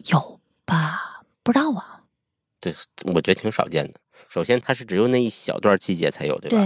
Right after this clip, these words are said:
Speaker 1: 对，
Speaker 2: 它香椿树那芽儿，
Speaker 1: 对。嗯。
Speaker 2: 长大了就不能吃了。
Speaker 1: 嗯。
Speaker 2: 然后，嗯，反正我到南方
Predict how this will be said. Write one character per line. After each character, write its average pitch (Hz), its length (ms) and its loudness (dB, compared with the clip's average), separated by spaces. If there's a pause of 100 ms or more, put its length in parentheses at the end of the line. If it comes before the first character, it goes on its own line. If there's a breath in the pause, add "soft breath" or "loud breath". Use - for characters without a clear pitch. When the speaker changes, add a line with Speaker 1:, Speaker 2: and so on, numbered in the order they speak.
(140)
Speaker 1:
对， - 120 -8
Speaker 2:
它 208 60 0
香 104 120 2
椿 104 80 2
树 101 160 0
那 95 160 2
芽 - 140 -4
儿， 92 160 0
Speaker 1:
对。 214 140 -2
嗯。 208 220 2 (140)
Speaker 2:
长 - 140 -2
大 113 120 2
了 104 80 -2
就 101 60 -4
不 - 160 -10
能 92 100 2
吃 - 160 -4
了。 98 160 2 (100)
Speaker 1:
嗯。 214 300 2 (280 soft breath)
Speaker 2:
然 - 140 0
后， 113 300 2 (600)
嗯， 104 100 0
反 101 180 -2
正 113 100 4
我 101 100 2
到 101 240 2
南 90 200 -2
方 92 220 2